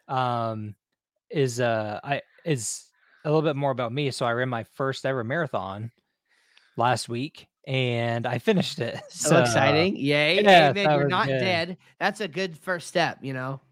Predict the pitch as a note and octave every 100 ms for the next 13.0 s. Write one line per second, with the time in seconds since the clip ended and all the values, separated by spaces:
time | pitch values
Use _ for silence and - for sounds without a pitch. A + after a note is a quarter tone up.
0 | _ - A#2 G2+ F#2 _ _ - D3+ B2+
1 | C3 C#3 C#3 C#3 C#3 A#2 A#2 G#2 G#2 G#2
2 | _ _ C#3 C3+ - D#3 C#3+ D3 D#3+ E3+
3 | C#3 B2+ A2 C#3+ A#2+ G#2+ G#2 G2 - _
4 | _ _ A2+ G#2+ G2+ F3 D#3+ E3+ D3+ C#3
5 | C#3+ C#3+ C3 A2+ B2+ A#2 - - A2+ A2
6 | A2 A2 G#2+ A2 G#2 G2 G2+ G#2 _ -
7 | - E3+ D3 D3 C#3+ C3 B2+ B2 - C3+
8 | B2 A#2+ _ D#3 D3+ - E3+ E3 E3+ E3+
9 | E3 D#3+ - - _ _ _ - E3 D#3
10 | D#3+ C3+ C3 C3 - A#2 A#2+ A#2 B2 G#2
11 | A2+ G#2 G#2+ F#2 _ - - A#2 A2 -
12 | B2 A2 A2 - A2 G#2+ A2+ G#2+ G2